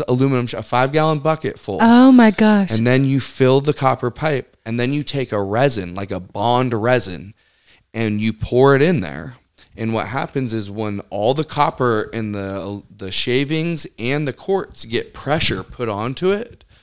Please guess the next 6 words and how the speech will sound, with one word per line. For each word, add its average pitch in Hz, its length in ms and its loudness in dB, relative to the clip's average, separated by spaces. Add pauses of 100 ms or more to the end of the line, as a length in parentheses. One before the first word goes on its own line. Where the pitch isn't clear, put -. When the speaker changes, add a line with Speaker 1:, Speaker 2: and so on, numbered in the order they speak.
(320)
Speaker 1:
it - 220 -8
activates, 107 1000 -4 (600)
um, 98 520 -10
at 110 140 -4
a 101 60 -6
higher 113 920 -2